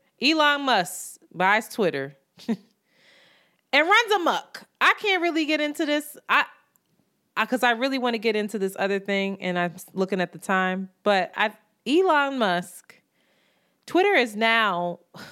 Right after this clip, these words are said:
<laughs> buying back the stock from its employees.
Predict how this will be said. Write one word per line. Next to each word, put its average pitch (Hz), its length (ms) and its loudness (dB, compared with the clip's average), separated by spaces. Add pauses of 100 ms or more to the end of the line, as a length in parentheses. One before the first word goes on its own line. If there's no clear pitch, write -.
(440)
<laughs> - 640 -20
buying 247 500 0
back 220 440 0
the 180 100 -4
stock - 760 -4 (640)
from 196 380 0
its - 520 -6
employees. 175 1120 -6